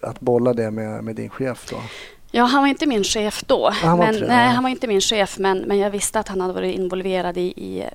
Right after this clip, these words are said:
Speaker 2: i ärendet.
Speaker 1: Mm.
Speaker 2: Eh, så jag ville bara berätta för honom att, jag, jag ville väl liksom bara få, få ur mig.
Speaker 1: Mm.
Speaker 2: Jag var tvungen att få säga det till någon.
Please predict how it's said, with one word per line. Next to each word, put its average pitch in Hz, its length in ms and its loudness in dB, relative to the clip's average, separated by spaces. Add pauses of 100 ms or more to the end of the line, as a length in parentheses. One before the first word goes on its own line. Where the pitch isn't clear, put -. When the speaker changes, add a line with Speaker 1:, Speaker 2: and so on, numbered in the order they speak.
(120)
Speaker 2:
i 196 120 -2
ärendet. 185 720 0
Speaker 1:
Mm. 170 400 -2
Speaker 2:
Eh, 175 60 -8 (840)
så - 140 0
jag 202 100 6
ville 247 200 2
bara 208 200 2
berätta - 340 -2
för - 100 -4
honom 185 380 -4
att, - 360 -8
jag, 233 160 2
jag 262 80 4
ville 277 200 2
väl 262 80 0
liksom 262 240 -2
bara 247 180 2
få, - 160 -10
få - 220 -2
ur 254 260 4
mig. 160 220 0 (140)
Speaker 1:
Mm. 143 220 0
Speaker 2:
Jag 233 80 4
var 254 80 4
tvungen 254 320 2
att 226 100 0
få 233 80 0
säga 208 280 2
det 202 80 0
till 220 200 -2
någon. 214 400 2